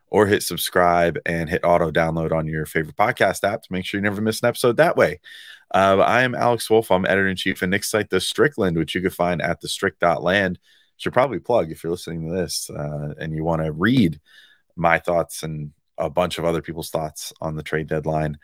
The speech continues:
uh, that are for The Strickland. You can check that out today. So go to the strick dot land, check that out if you want a little written trade deadline content. But, uh, as I said, I took some mock trades. Most of them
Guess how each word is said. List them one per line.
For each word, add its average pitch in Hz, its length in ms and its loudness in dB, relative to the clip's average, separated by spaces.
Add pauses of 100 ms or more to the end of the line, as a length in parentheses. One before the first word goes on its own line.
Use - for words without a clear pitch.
(380)
uh, 73 380 -2
that 80 140 -2
are 76 60 2
for 80 180 -2
The 73 60 -6
Strickland. 82 360 -2
You 78 80 -2
can - 60 -10
check 120 200 0
that 127 140 6
out 120 160 4
today. 110 360 2
So - 260 -4
go 82 120 2
to 82 60 2
the 78 60 -4
strick - 240 -4
dot 78 200 0
land, 80 300 -2
check 76 200 -6
that 82 180 0
out 76 180 -2 (400)
if - 160 -6
you 80 80 0
want 80 160 2
a 78 40 0
little 78 200 0
written 85 480 2 (140)
trade 82 260 0
deadline 78 380 -2
content. 82 540 -2
But, 87 240 4 (520)
uh, 80 380 0
as 98 580 0
I 92 140 -2
said, 110 400 0 (100)
I 82 180 -2
took - 540 -2
some 95 540 0
mock 90 400 -2
trades. 110 640 0 (400)
Most 120 260 2
of 139 60 -4
them 135 420 0